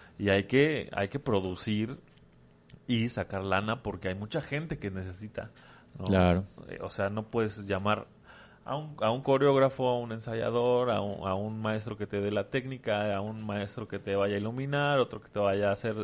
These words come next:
Speaker 1: este, sonidista, otro que vaya a ser director musical, y que vayan,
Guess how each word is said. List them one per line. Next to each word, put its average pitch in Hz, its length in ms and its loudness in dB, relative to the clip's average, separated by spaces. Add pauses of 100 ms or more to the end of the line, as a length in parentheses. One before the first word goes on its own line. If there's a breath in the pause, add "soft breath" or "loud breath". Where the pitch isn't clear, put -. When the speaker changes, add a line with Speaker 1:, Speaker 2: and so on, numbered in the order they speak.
Speaker 1:
este, 95 580 -4
sonidista, 127 480 -2
otro 113 180 -4
que 110 60 -6
vaya 107 140 2
a 107 40 -2
ser 107 120 -4
director 101 320 -4
musical, 120 500 -4 (460 loud breath)
y 110 80 -6
que 110 120 2
vayan, 147 400 6